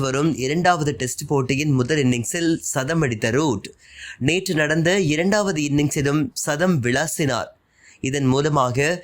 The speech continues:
டெஸ்ட் கிரிக்கெட்டின் நான்காவது இன்னிங்ஸில் அதிக ரன்கள் எடுத்த முதல் பேட்ஸ்மேன்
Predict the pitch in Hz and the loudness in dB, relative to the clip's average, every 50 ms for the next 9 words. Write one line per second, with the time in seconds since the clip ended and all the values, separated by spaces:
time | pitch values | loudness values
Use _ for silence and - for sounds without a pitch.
0 | - - - - - - _ - 180 202 196 - - 208 - 202 190 - 180 170 | -12 -20 -20 -20 -20 -20 _ -2 -2 -2 -2 -2 -6 -4 -2 -2 0 0 -2 -2
1 | - 185 190 185 165 143 139 160 185 202 196 202 190 170 160 147 143 143 143 143 | 0 2 2 4 4 4 2 2 2 2 2 0 0 0 -2 -2 0 0 2 2
2 | 143 - - 170 170 175 165 - - 135 143 147 202 196 202 175 147 135 147 151 | 0 0 0 0 0 0 0 0 -2 -2 -2 -2 0 0 0 0 0 0 0 0
3 | 170 165 143 131 123 123 120 - 139 147 160 156 - - _ - 110 117 135 147 | 2 2 2 2 2 0 0 -2 -2 -2 -2 -2 -4 -8 _ -2 0 2 2 2
4 | 214 220 175 139 143 147 165 - - - 180 175 165 135 110 | 2 0 2 2 2 0 0 0 -2 -2 0 0 0 0 -2